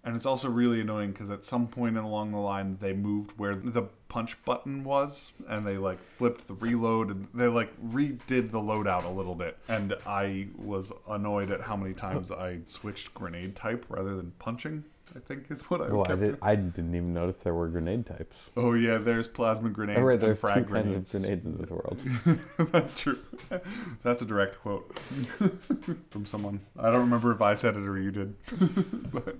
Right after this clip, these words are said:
Speaker 1: it, it's, it's a little bit funny how that is. But I, I've definitely gotten better at this game, and we were playing on normal. And
Speaker 2: Yeah, um, but it's interesting because one of the reasons we talked about playing this game is because I was playing Dark Souls.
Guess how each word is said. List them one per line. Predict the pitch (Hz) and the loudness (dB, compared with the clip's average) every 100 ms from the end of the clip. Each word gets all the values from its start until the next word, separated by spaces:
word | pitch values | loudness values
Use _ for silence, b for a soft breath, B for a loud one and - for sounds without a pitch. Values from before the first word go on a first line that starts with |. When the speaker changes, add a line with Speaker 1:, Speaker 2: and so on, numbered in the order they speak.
| - | -12
Speaker 1:
it, | 120 120 | -12 -6
it's, | 120 117 120 | -4 -4 -6
it's | 107 104 | -10 -10
a | |
little | 98 | -8
bit | 92 85 | -8 -8
funny | 98 87 87 | -10 -10 -8
how | 107 98 | -4 0
that | 92 | 2
is. | 92 87 | 0 -4
But | 123 | 2
I, | 135 139 | 4 4
I've | 127 135 123 | 4 2 6
definitely | 160 170 147 131 | 4 4 0 0
gotten | 117 117 - 110 | 0 -4 -4 -2
better | 117 117 110 | 2 2 0
at | 98 | -2
this | 95 - | -8 -6
game, | 107 92 92 98 | -6 -4 -4 0
and | 147 156 | 2 2
we | 165 | 2
were | 143 | 0
playing | 131 117 | 2 0
on | 107 104 | 0 0
normal. | 98 95 95 92 92 | 0 0 -2 -2 2
And | |
Speaker 2:
Yeah, | 175 127 67 | 4 4 2
um, | - - - 170 180 | -4 -4 0 4 6
but | 208 | 6
it's | 175 | 6
interesting | 208 196 180 135 135 | 4 4 4 4 4
because | 139 151 123 - | 4 4 4 -2
one | 143 170 233 | 4 6 8
of | 240 160 | 8 6
the | 139 | 6
reasons | 117 120 113 110 98 | 6 6 6 4 2
we | 107 | 0
talked | 101 95 87 | 0 -2 0
about | 87 - | -2 -2
playing | 87 87 | -2 0
this | 87 - | -2 -2
game | 82 78 78 - | -4 -4 -8 0
is | 107 | 0
because | 95 107 - 92 90 87 82 - B B B B - | 2 0 2 4 6 4 0 -6 B B B B 0
I | 123 123 117 110 110 107 | 0 0 -2 2 2 2
was | 82 101 98 | 2 0 0
playing | - 90 90 | -2 -2 0
Dark | 85 - - | -2 -4 -8
Souls. | - 92 - | -8 -8 -12